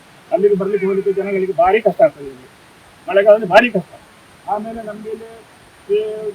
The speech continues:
ಏನಾದ್ರು ಆಹಾರ ಸಾಮಾನು ಏನಾದ್ರು ಸಾಗಿಸ್ಬೇಕಾದ್ರೆ ನಾವು ಒಂದು ಮೂರು ತಿಂಗಳು ಬೇಕು, ನಾವು ತಂದು ಸ್ಟಾಕ್ ಮಾಡ್ಕೊಂಡು ಇರ್ತೇವೆ ಇಲ್ಲಿ. ಮತ್ತೆ ಇಲ್ಲಿ ಮಕ್ಕಳು ಶಾಲೆ ಹೋಗ್ತಾರೆ, ಮಕ್ಕಳಿಗೆ ಭಾರಿ ಕಷ್ಟ ಆಗುತ್ತೆ ಮಳೆಗಾಲದಲ್ಲಿ ಹೋಗ್ಲಿಕ್ಕೆ ಬರ್ಲಿಕ್ಕೆ ಭಾರಿ ಕಷ್ಟ. ಏನಾದ್ರು ಅವರು ಎಲ್ಲರೂ ಹಾಸ್ಟೆಲ್ ಅಲ್ಲಿ ಇಲ್ಲೇ ತಗೊಂಡು ನಾವು ಹಾಕುದು, ಮತ್ತೆ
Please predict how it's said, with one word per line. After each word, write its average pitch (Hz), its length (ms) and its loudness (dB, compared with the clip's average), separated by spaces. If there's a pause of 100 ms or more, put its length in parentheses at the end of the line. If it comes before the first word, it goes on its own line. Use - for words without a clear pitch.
ಏನಾದ್ರು 220 240 -4
ಆಹಾರ 208 340 6
ಸಾಮಾನು 214 340 -6
ಏನಾದ್ರು 220 280 -12
ಸಾಗಿಸ್ಬೇಕಾದ್ರೆ 208 640 -12
ನಾವು 208 120 -12
ಒಂದು 208 100 -20
ಮೂರು 214 180 -8
ತಿಂಗಳು 214 240 -8
ಬೇಕು, 214 260 -6
ನಾವು 214 200 -6 (540)
ತಂದು 220 280 -2
ಸ್ಟಾಕ್ - 520 -2
ಮಾಡ್ಕೊಂಡು 208 300 -4
ಇರ್ತೇವೆ 196 240 -6
ಇಲ್ಲಿ. 165 200 -8 (840)
ಮತ್ತೆ 427 420 -4
ಇಲ್ಲಿ 392 440 -4
ಮಕ್ಕಳು 196 260 -8
ಶಾಲೆ 202 200 0
ಹೋಗ್ತಾರೆ, 185 320 -6 (260)
ಮಕ್ಕಳಿಗೆ 220 300 -6
ಭಾರಿ 196 240 -2
ಕಷ್ಟ 202 200 -6
ಆಗುತ್ತೆ 160 200 -4
ಮಳೆಗಾಲದಲ್ಲಿ 196 380 -4
ಹೋಗ್ಲಿಕ್ಕೆ 196 280 -2
ಬರ್ಲಿಕ್ಕೆ 196 400 -8
ಭಾರಿ 403 220 2
ಕಷ್ಟ. - 200 -2 (800)
ಏನಾದ್ರು 208 460 0
ಅವರು 202 320 -2
ಎಲ್ಲರೂ 202 260 0
ಹಾಸ್ಟೆಲ್ 196 380 0
ಅಲ್ಲಿ 190 220 2
ಇಲ್ಲೇ 202 140 0
ತಗೊಂಡು 202 220 -6
ನಾವು 185 180 0
ಹಾಕುದು, 160 280 -2
ಮತ್ತೆ - 420 -14